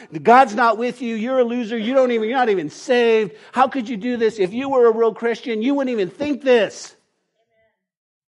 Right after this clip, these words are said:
And that's the devil. He's lying to you. God never says that. He goes, "I know my kids, oy vey, you know, <laughs> they mess up. Oh, bad choices.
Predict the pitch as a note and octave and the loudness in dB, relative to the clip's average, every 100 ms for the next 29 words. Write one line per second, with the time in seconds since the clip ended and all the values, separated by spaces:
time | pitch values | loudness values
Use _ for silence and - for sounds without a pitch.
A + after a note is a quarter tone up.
0 | _ _ _ D3 D3+ E3+ - E3+ D3 E3+ | _ _ _ -16 -12 -12 -14 -20 -14 -12
1 | F#3 E3+ C3+ D3 B2+ D3+ G3 A3 F#3+ E3+ | -10 -10 -10 -14 -16 -14 -10 -10 -8 -8
2 | C#3 A#2+ G2 _ _ _ _ _ _ _ | -8 -10 -14 _ _ _ _ _ _ _
3 | - A3+ B3 G3 B2 - - B2+ F3 G3+ | -14 -10 -10 -12 -14 -16 -18 -16 -12 -10
4 | F3+ E3+ D#3+ F3+ F#3+ F3 F#3+ E3 D3+ _ | -12 -14 -14 -12 -10 -12 -14 -14 -16 _
5 | _ - F3 F3+ - G#3+ F3+ - - A3+ | _ -16 -16 -14 -8 -6 -6 -8 -2 2
6 | G#3 F3+ E3+ G3 E3 E3 A3 A3 G#3+ - | 2 2 0 0 2 4 4 4 2 -2
7 | - - - G#3+ A3+ G3+ A#3 G3 C#3 - | -14 -18 -10 -6 -4 -2 -2 -2 -4 -12
8 | _ _ - C#4 C4+ A3 B3+ A#3 A#3 A3 | _ _ 0 4 4 6 4 4 0 -2
9 | A3+ G#3 F#3+ - | -2 2 2 2